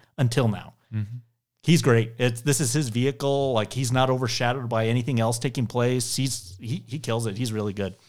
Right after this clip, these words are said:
Speaker 2: Great.
Speaker 1: Uh, how you gonna rate and grade Spider-Man No Way Home? We have Rock Gut, Well Call, Single Barrel, and Top Shelf.
Speaker 2: Top Shelf. Second best in all of 'em.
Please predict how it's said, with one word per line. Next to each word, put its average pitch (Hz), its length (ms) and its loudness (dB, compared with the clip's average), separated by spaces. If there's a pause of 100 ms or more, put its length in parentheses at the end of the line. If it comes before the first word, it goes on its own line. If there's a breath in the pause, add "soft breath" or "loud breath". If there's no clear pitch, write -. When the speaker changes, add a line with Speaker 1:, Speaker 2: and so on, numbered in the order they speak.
Speaker 2:
Great. - 320 -20 (760 loud breath)
Speaker 1:
Uh, 104 460 6
how 202 120 4
you 269 100 4
gonna 269 180 4
rate 160 220 4
and 202 80 2
grade 135 320 2
Spider-Man 156 760 4
No 120 140 6
Way 180 160 4
Home? 175 240 4
We 120 100 6
have 107 180 0
Rock 135 280 -6
Gut, 170 260 2
Well 127 320 0
Call, 135 300 0
Single 196 320 0
Barrel, 185 400 2
and 110 160 2
Top 135 260 0
Shelf. - 420 -4 (140)
Speaker 2:
Top 110 180 -8
Shelf. 120 440 -2 (160)
Second 98 360 -2
best 95 220 -2
in 101 80 -4
all 95 160 -2
of 87 80 -6
'em. 90 140 -8